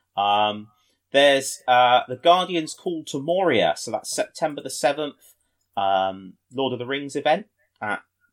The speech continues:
Bristol Independent. And then the same day, there's a Kings of War tournament as well, uh, down there. So if that's your thing, um, you can get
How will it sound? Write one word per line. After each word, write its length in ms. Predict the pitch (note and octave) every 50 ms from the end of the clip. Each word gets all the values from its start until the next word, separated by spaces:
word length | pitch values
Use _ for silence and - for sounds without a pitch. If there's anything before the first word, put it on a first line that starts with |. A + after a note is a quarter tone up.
| _
Bristol 260 | - A#2 - - A#2
Independent. 460 | A#2+ A#2+ A2+ - C3+ C3 B2+ B2+ A#2 - _ _ _ _ _ -
And 140 | B2+ C3 C#3
then 260 | C#3+ C#3+ C#3+ C3 - _ _
the 80 | - D3
same 420 | - - - F3 D#3 D3+ D3 C#3
day, 300 | C#3 D3 C#3 C3+ C3+ C3+
there's 200 | B2+ A#2+ A2 G2+
a 60 | A2+ A2
Kings 320 | - - B2+ B2 A2+ A2+
of 100 | A2 -
War 200 | C3+ C#3+ D3 D3+ D3+
tournament 380 | - D#3 D3+ D#3 D#3+ F3+ F3+ - A2+
as 160 | A2 G#2+ -
well, 280 | D3 E3 F#3+ A3 - _ _ _ _ _ _ _ _ _ -
uh, 180 | G#2 G2 E2 - -
down 220 | A#2+ A#2 A#2 B2 C3+
there. 200 | C#3+ D3+ D3+ D3
So 140 | - -
if 160 | G2 G2+ G2+ -
that's 300 | C3 A#2 A#2+ - - -
your 200 | B2 A2+ A2 G#2+ -
thing, 400 | - C3+ B2+ B2+ B2+ B2+ B2+ - _ _ -
um, 360 | G2+ G2 F#2+ F#2+ F#2+ G2 G2+ A#2 _ _
you 120 | - A2+
can 140 | A2 - G2 G2+ A2+
get 180 | A2 G#2 -